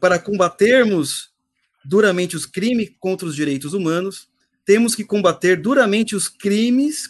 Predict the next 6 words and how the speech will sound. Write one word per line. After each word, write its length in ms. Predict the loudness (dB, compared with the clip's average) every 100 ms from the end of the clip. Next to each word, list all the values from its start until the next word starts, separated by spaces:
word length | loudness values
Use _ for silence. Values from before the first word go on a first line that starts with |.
| _
contra 460 | -2 0 0 0 2
os 240 | 2 0 -4
humanos 460 | -2 0 2 0
direitos, 640 | 0 0 0 -2 -8 -14 -14 _ _ _ _ _
para 280 | -6 2 4
usar 520 | 4 4 4 4 2